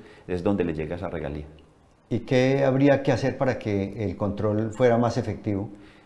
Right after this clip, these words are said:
Speaker 1: Eh, lo que se tiene que buscar es que se asocien las, em, los mineros, pequeños mineros, tengan una asociatividad para poder que ese oro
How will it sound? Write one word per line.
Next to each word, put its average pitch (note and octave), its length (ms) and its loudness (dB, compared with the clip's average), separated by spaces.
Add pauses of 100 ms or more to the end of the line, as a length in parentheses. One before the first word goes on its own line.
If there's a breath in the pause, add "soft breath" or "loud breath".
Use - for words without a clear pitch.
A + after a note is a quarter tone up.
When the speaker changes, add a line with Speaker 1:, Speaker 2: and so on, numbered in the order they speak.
(180 loud breath)
Speaker 1:
Eh, G2+ 260 6
lo G2+ 220 2
que - 80 -2
se G#2 140 0
tiene G#2+ 260 0
que C#3 140 0
buscar C3 360 0
es B2+ 140 -2
que B2 160 -4
se A#2+ 100 -4
asocien G#2 460 0
las, G2+ 180 -2
em, F2 200 -4
los E2+ 420 -6
mineros, F#2+ 600 -2
pequeños G2+ 420 -6
mineros, A#2+ 420 -4 (340 loud breath)
tengan G2 280 -2
una A2+ 140 -2
asociatividad F2+ 760 -2
para A2 180 0
poder E2+ 240 -4
que - 140 -6
ese G#2+ 160 -2
oro G#2+ 340 2